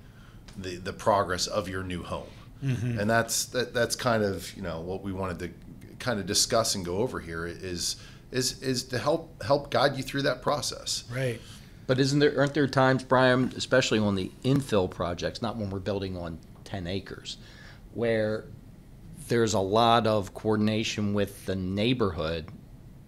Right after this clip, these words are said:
Speaker 3: or at least the adjacent neighbors,
Speaker 1: <laughs>
Speaker 3: because of trees, because,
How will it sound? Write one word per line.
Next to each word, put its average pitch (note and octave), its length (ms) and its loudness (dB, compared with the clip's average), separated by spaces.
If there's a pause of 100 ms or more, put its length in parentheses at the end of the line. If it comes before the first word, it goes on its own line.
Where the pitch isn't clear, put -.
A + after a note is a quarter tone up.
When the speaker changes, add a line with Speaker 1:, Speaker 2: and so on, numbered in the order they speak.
(100)
Speaker 3:
or A2+ 160 -4
at G#2 120 -8
least E3 380 4
the G2+ 160 2
adjacent F#2+ 540 4
neighbors, - 480 -6 (240)
Speaker 1:
<laughs> - 240 -12
Speaker 3:
because G2+ 480 -2
of C2+ 100 -12
trees, C3 540 2
because, F2+ 520 -6